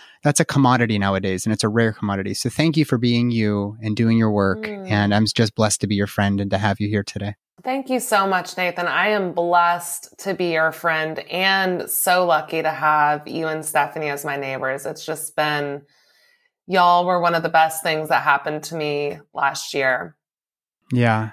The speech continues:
Speaker 1: Yeah. We feel the same way. We do. Well, gosh, Barrett, how can people find you and connect with you and work with you?
Speaker 2: Absolutely. So I'm, I am on Instagram if you wanna go that route. It's my name, Barrett A Freibert. Freibert spelled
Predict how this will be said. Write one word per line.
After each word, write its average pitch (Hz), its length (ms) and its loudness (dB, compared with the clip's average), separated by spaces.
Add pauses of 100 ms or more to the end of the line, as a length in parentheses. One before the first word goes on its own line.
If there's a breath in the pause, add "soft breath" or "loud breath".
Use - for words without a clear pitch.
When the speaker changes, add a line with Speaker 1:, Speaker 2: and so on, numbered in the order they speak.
(120)
Speaker 1:
Yeah. 120 160 2
We 127 100 2
feel 139 140 2
the 123 100 4
same 113 240 0
way. 107 300 -2
We 120 80 -4
do. 110 300 -4 (560)
Well, 139 100 2
gosh, 151 400 4
Barrett, 147 300 4
how 151 120 2
can 180 140 0
people 160 200 4
find 139 320 2
you 135 120 6
and 127 100 2
connect - 300 0
with 120 140 0
you 117 120 4
and 110 120 2
work 110 200 0
with 110 180 -4
you? 101 160 -6 (340)
Speaker 2:
Absolutely. 240 840 2
So 202 440 2
I'm, 202 460 0
I 190 180 -2
am 190 240 -2
on 220 140 2
Instagram 214 640 -2
if 202 80 -12
you 202 60 -4
wanna 196 180 -6
go 196 140 2
that 175 300 4
route. 208 440 4
It's 175 300 -6
my 175 120 -2
name, 175 420 -4
Barrett 185 680 2 (260)
A 185 560 0 (240)
Freibert. 196 640 2 (380)
Freibert 175 360 -2
spelled 165 480 2